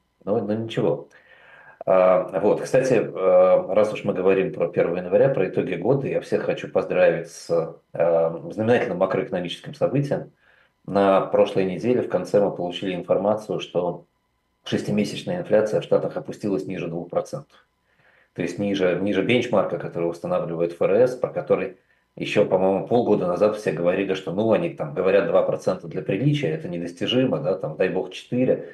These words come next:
Ну вот, значит, смотрите, один и девять процента инфляция, соответственно, мы вступаем в Новый год с, эм, низкой инфляцией в Соединённых Штатах Америки. Это экономика значительно более близкая к периоду до двадцатого года, чем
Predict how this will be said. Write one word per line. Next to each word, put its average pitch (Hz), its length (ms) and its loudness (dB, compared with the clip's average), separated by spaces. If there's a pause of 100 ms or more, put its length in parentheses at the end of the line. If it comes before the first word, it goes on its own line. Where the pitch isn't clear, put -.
(440)
Ну 101 140 2
вот, 107 380 0
значит, 92 320 -8
смотрите, 80 480 -4
один 95 240 -2
и 95 40 -2
девять 87 300 -2
процента - 500 0
инфляция, 85 540 0
соответственно, - 640 -6 (400)
мы 104 120 0
вступаем 107 440 2
в 92 80 -2
Новый 95 240 4
год 113 300 2
с, - 200 -16
эм, 95 840 -2
низкой 110 420 0
инфляцией 113 420 0
в - 60 -14
Соединённых 90 300 -6
Штатах - 320 -2
Америки. 76 420 -10
Это - 260 -8 (340)
экономика 107 480 2
значительно 90 420 -4
более 87 260 0
близкая 90 460 -4
к 80 320 -8
периоду 85 360 -4
до 95 120 -2
двадцатого 82 580 0
года, 98 280 -4
чем 82 260 -8